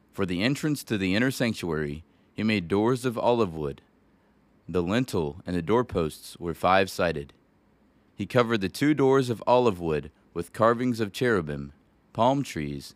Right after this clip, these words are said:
and open flowers. He overlaid them with gold and spread gold on the cherubim and on the palm trees. So also he made for the entrance to the nave doorposts of olive wood, in the form of a square,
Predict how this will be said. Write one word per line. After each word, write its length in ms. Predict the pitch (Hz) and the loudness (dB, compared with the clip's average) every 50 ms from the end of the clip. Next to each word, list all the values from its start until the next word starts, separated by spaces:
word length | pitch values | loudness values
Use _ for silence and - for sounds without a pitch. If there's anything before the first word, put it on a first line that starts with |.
| _ - | _ -6
and 140 | 87 85 | -2 -2
open 240 | 87 90 - 95 90 | -2 -2 -2 -4 -6
flowers. 600 | 87 95 92 87 82 78 71 71 73 - - - _ _ _ _ _ _ _ _ _ _ _ _ _ - | -2 0 0 2 0 0 -4 -8 -14 -18 -20 -20 _ _ _ _ _ _ _ _ _ _ _ _ _ -6
He 140 | 90 90 98 | -2 0 0
overlaid 420 | 110 127 135 123 131 135 135 123 | 2 2 2 2 4 2 2 2
them 140 | 135 131 131 | 0 0 2
with 160 | 127 120 - | 0 0 2
gold 360 | 101 113 120 117 107 98 90 | 4 6 6 6 6 4 2
and 160 | 87 82 82 | 0 -2 -4
spread 400 | 78 - - - 117 117 113 101 | -6 -8 -4 -2 0 0 0 0
gold 340 | 87 110 113 117 110 107 98 | 2 4 4 4 4 2 2
on 100 | 95 90 | 0 -2
the 80 | 87 82 | -2 -4
cherubim 520 | - - 107 101 98 95 87 87 82 82 | -4 -2 -2 0 0 0 -2 -2 -2 -2
and 120 | 82 82 85 | -2 -2 -2
on 100 | 85 82 | -2 -4
the 80 | 80 | -6
palm 320 | 73 - 90 87 90 90 85 | -4 -2 -2 -2 -2 -2 -4
trees. 540 | - - 82 73 71 71 69 - - - _ _ _ _ _ _ _ _ _ _ _ _ _ _ _ _ | -8 -8 -10 -8 -10 -10 -14 -16 -20 -20 _ _ _ _ _ _ _ _ _ _ _ _ _ _ _ _
So 280 | - - - 143 160 170 | -10 -2 2 2 6 8
also 300 | 160 151 139 - - 139 | 8 8 6 6 2 0
he 120 | 117 117 113 | 2 2 2
made 320 | 110 110 110 120 117 113 | 2 2 2 2 0 -2
for 80 | - 110 | -4 -4
the 180 | 101 104 82 | -4 -2 -2
entrance 460 | 87 113 117 113 - 110 92 87 - - | 0 -2 -2 -2 -2 -4 -4 -6 -8 -10
to 120 | - 101 | -12 -8
the 140 | 95 90 90 | -6 -4 -2
nave 380 | 87 90 82 82 82 80 87 | -2 -2 -2 -2 -4 -4 -2
doorposts 640 | 87 104 117 120 117 - 117 110 113 - - - - | 0 0 2 0 0 0 0 0 -2 -2 -8 -10 -10
of 100 | 101 85 | -4 0
olive 320 | 98 98 95 95 92 80 82 | 2 2 2 2 -2 -4 -4
wood, 240 | 80 76 71 69 - _ _ _ _ _ _ _ _ _ _ _ - | -4 -4 -4 -6 -10 _ _ _ _ _ _ _ _ _ _ _ -8
in 100 | 90 92 | -4 -4
the 80 | 92 | -4
form 420 | 87 - - 113 120 123 127 127 123 | -4 -4 -4 -2 0 0 0 0 0
of 140 | 117 101 101 | 0 0 -2
a 60 | 98 | -4
square, 640 | - - - 113 113 101 87 80 73 67 69 73 | -6 -6 -2 0 2 2 2 0 -2 -4 -8 -12